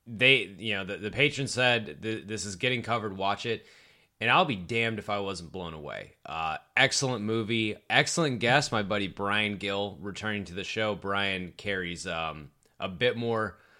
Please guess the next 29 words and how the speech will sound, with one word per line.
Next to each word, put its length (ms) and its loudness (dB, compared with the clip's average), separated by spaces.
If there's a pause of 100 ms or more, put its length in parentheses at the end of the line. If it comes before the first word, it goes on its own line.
(180)
Premier 480 4
League 540 -2
knowledge 540 -2
than 140 0
I 140 0
do, 420 -2
uh, 600 -4
in, 260 -12
in 260 -12
that 220 -6
being 360 -6
he, 320 -14
he 280 -10
actually 320 -8
follows 440 -6
the 80 -14
sport. 380 -2 (240)
I 140 -2
do 100 -6
not 280 6
as 120 -2
much. 400 0
I'm, 400 -6
I'm 140 -12
somewhat 380 0
familiar, 340 2
but, 240 0
uh, 300 2 (500)
I, 560 4